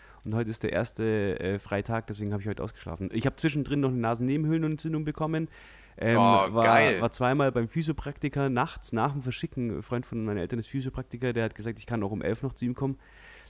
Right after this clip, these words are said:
Speaker 1: Da war ich, äh, zweimal um elf beim Physiopraktiker. Ich hatte die Kopfschmerzen meines Lebens. Dann war ich beim
Speaker 2: Fuck.
Speaker 1: Zahnarzt und beim H-N-O-Arzt. Die haben mir dann gesagt,
Speaker 2: Menschenskinder.
Speaker 1: „Nasennebenhöhlenentzündung, jetzt krieg ich Antibiotika
Speaker 2: Nein,
Speaker 1: und Ibu
Speaker 2: nein,
Speaker 1: sechshundert.“
Speaker 2: nein, nein, nein, nein, nein.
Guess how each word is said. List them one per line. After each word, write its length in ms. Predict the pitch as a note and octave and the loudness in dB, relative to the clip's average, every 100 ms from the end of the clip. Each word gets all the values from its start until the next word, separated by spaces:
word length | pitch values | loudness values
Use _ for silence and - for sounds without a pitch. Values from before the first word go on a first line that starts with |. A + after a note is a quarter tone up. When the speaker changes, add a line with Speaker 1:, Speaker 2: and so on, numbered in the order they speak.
| - | -2
Speaker 1:
Da 100 | A#2 | 2
war 80 | |
ich, 180 | B2+ B2+ - | 2 0 -2
äh, 200 | A2+ A#2+ | 4 4
zweimal 400 | - C#3 D3+ D#3+ | 6 6 8 6
um 80 | C3+ | 6
elf 160 | G#2 E3 | 4 2
beim 120 | D3 | 0
Physiopraktiker. 760 | E3+ D#3+ D#3 C#3+ - C3+ C#3 - - - - | 0 -2 -4 -6 0 2 2 -2 -12 -10 -2
Ich 80 | |
hatte 180 | B2+ - - - | -2 -2 -18 -14
die 80 | A#2+ | -6
Kopfschmerzen 540 | D#3 - E3 D3 - | -4 0 2 0 2
meines 220 | B2 A#2+ | 0 0
Lebens. 320 | A#2+ C3 C3 - | 0 0 0 -2
Dann 160 | B2+ | 2
war 120 | C3 | 2
ich 140 | B2 - | 0 -2
beim 480 | A2+ A2 A2 G#2+ G#2+ | -2 0 0 -2 -4
Speaker 2:
Fuck. 320 | G#2+ - - - | -6 -2 -2 4
Speaker 1:
Zahnarzt 640 | C3+ F3+ - B2+ D3+ - | 6 6 4 2 2 0
und 100 | A#2+ | 0
beim 200 | A2+ A2 | 0 2
H-N-O-Arzt. 760 | A#2 A#2 C#3+ E3 F#2+ B2 - | 2 4 4 4 2 -2 -4
Die 100 | C3 | 0
haben 100 | C3 | 2
mir 80 | B2+ | 2
dann 160 | A#2 A2 | 2 0
gesagt, 400 | G#2+ A#2+ A#2 - | -2 -4 -4 -8
Speaker 2:
Menschenskinder. 260 | G2 F2+ | -10 -4
Speaker 1:
„Nasennebenhöhlenentzündung, 800 | A2 A2 A#2+ C3 C#3 C#3 - B2+ | 0 0 2 2 0 -2 -2 0
jetzt 280 | A#2+ G#2 - | 2 0 -6
krieg 160 | - B2+ | 0 0
ich 120 | A#2 | 0
Antibiotika 560 | A#2+ A#2+ C#3 D#3 D#3+ C#3 | -4 0 0 2 2 2
Speaker 2:
Nein, 80 | A#2 | 2
Speaker 1:
und 80 | A#2 | 2
Ibu 180 | D3 D#3 | 2 2
Speaker 2:
nein, 20 | |
Speaker 1:
sechshundert.“ 680 | B2 A#2+ C3+ D#3 D#3+ D#3 - | 0 -2 0 2 0 -2 -8
Speaker 2:
nein, 100 | - | -16
nein, 360 | - - - | -16 -16 -2
nein, 80 | C3+ D#3+ | 2 4
nein, 240 | G#2+ A2 | 4 2
nein. 160 | - | -8